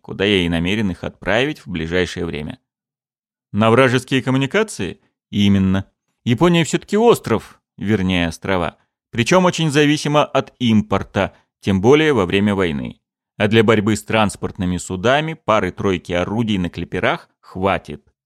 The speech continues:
Александр Петрович. «Слушаю, Степан Осипович», немедленно отозвался Агапеев. «Вы передали мою просьбу его высочеству, чтобы он лично походатайствовал о направлении из отряда Верениуса хотя бы Дмитрия Донского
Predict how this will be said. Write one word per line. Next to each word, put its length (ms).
Александр 420
Петрович. 520
«Слушаю, 400
Степан 320
Осипович», 580
немедленно 520
отозвался 600
Агапеев. 720
«Вы 160
передали 440
мою 240
просьбу 460
его 240
высочеству, 760
чтобы 260
он 140
лично 340
походатайствовал 1120
о 80
направлении 640
из 100
отряда 440
Верениуса 720
хотя 240
бы 100
Дмитрия 380
Донского 680